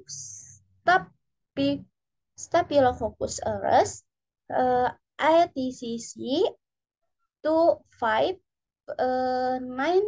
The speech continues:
two three, and Escherichia coli A T C C three five two one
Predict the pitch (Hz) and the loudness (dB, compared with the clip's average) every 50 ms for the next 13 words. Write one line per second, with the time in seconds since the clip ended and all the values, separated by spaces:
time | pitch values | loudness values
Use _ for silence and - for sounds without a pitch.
0 | 415 392 392 - _ _ 247 247 247 - _ - 208 196 190 214 262 349 - - | -2 -6 -10 -14 _ _ -4 -4 -4 -6 _ -16 -12 -10 -8 -6 -6 -6 -6 -8
1 | _ _ _ _ _ _ _ _ _ _ 226 233 233 240 247 247 262 - _ _ | _ _ _ _ _ _ _ _ _ _ -2 0 0 0 -2 -6 -10 -18 _ _
2 | _ _ _ - 269 262 - - - _ - 277 247 269 262 - - 254 247 254 | _ _ _ -2 -2 -2 -4 -8 -8 _ -2 -2 0 -2 -2 -6 -4 0 2 2
3 | 233 - - - 202 190 240 302 339 - - 233 240 240 - 240 233 240 - 208 | 2 2 2 0 0 2 2 2 0 0 0 0 0 0 0 -2 -6 -6 -6 -10
4 | 208 208 - - 311 349 359 - _ _ _ _ _ _ _ _ - 294 320 330 | -12 -10 -6 -6 -6 -6 -6 -8 _ _ _ _ _ _ _ _ -4 0 0 0
5 | 339 330 - - - - - - - - - _ _ - 262 269 - - _ - | 0 0 -4 -4 -2 0 2 2 0 -2 -6 _ _ 0 0 0 0 -2 _ -2
6 | 226 233 233 233 240 | 0 2 2 0 0